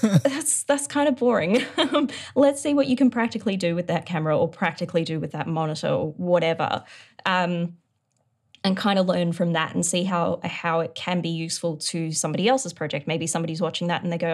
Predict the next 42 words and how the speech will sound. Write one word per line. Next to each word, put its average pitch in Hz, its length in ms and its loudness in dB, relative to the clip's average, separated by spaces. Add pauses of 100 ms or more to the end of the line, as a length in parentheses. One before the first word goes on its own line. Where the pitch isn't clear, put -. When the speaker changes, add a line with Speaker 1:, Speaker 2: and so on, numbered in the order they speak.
Speaker 2:
"Oh, 185 100 -2
well, 202 160 -4
I 214 100 2
don't 220 160 -2
know 196 140 0
if 185 100 -4
this 185 360 -4
is 175 140 -4
gonna 175 200 -2
quite - 300 -6
suit - 220 -6
what 170 120 -4
I'm 170 100 -2
doing." 165 420 -4
And 160 100 -6
then, 160 240 -6 (360)
you 147 140 -4
know, - 80 -8 (560)
they 165 360 -2
see - 180 0
the 170 80 -4
video 175 240 0
and 170 100 0
they're 170 60 -2
like, 170 280 -4 (340)
"Oh, 320 140 4
yeah, 233 240 2
it 220 160 0
might, 190 300 0
it 196 220 0
might 180 180 2
actually 165 520 -2
work," - 280 -2
or, 170 220 2
"No, 277 240 4 (120)
it's, 220 220 -2
it's 190 200 -2
not 151 140 -4
gonna 156 140 -6
work - 200 -6
for - 100 -10
me," - 240 -10